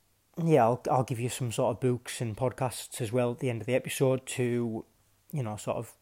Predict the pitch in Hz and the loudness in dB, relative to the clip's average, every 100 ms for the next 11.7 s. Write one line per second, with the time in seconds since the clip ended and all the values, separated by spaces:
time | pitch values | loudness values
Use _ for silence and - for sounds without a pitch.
0 | _ - - 123 120 113 110 101 120 117 | _ -14 -6 -2 -2 -2 -6 -6 -6 -4
1 | 120 - 117 120 127 120 123 127 123 120 | -4 -2 0 0 -2 -4 -2 -2 -2 -2
2 | 127 127 120 117 123 120 110 120 127 123 | -2 -2 -2 -4 -6 -8 0 2 2 0
3 | 143 120 110 - - 208 143 147 143 - | -2 -2 -4 -14 -18 -6 2 2 2 0
4 | 120 - 110 - 127 123 123 120 - 131 | -2 -2 -6 -4 -4 -4 -4 -6 -6 -6
5 | 117 123 113 113 - 151 123 - 117 107 | -6 -6 -4 -2 -2 -4 -4 -4 -4 -4
6 | 110 - 113 123 - - 170 - 202 190 | -6 -6 -6 -6 -10 0 2 2 2 4
7 | 147 139 147 160 - 143 117 120 - 143 | 4 4 4 4 2 -2 -2 -6 -4 -2
8 | 143 151 165 - - - - - - 131 | 0 -2 -4 -6 -12 -16 -18 -14 -2 4
9 | 127 120 120 127 110 123 - 127 131 123 | 4 4 0 -4 -6 -8 -2 0 0 -2
10 | 123 127 127 127 123 - - - - - | -4 0 2 0 -2 -8 -18 -18 -20 -20
11 | - 127 113 110 110 107 | -4 -2 2 2 2 -2